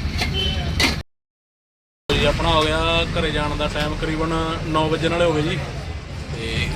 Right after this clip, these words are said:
ਆਹ ਆਪਣੇ ਕੋਲ ਆਹ ਪੇਟੀਆਂ ਨੇ, ਪੰਜ ਪੇਟੀਆਂ ਰਹਿ ਗਈਆਂ,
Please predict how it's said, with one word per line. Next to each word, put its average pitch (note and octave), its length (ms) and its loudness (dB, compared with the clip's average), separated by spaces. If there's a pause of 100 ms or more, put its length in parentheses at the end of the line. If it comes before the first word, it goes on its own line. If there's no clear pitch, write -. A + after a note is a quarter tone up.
(540)
ਆਹ C3+ 80 0
ਆਪਣੇ C3+ 280 0
ਕੋਲ C3+ 220 2 (720)
ਆਹ C3+ 60 -2
ਪੇਟੀਆਂ C3+ 380 -2
ਨੇ, D#3 140 0 (1400)
ਪੰਜ C#3+ 180 2
ਪੇਟੀਆਂ C#3 320 0
ਰਹਿ C3 100 2
ਗਈਆਂ, D3 240 0